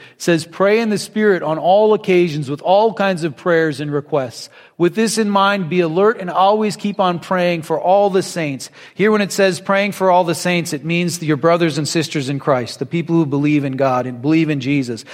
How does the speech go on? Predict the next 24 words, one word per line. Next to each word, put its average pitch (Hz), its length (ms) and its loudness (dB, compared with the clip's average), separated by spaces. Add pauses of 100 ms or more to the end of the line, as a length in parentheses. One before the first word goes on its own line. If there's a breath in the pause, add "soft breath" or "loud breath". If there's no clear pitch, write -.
(260 loud breath)
Pray 196 260 2
for 175 240 0
everyone. 139 540 -2
This 165 160 0
is 180 120 0
what 190 140 2
we're 170 140 2
called 175 400 0
to 156 80 -6
do. 147 260 0
We're 127 100 -4
called 190 340 2
to 165 60 -6
be 147 140 -4
people 180 320 -4
of 147 140 -2
prayer, 147 340 2 (240 loud breath)
to - 100 -12
pray 214 360 2
in 208 60 0
the 180 100 -2
Spirit, 151 560 0 (240 loud breath)
and 156 300 0
to 151 280 -2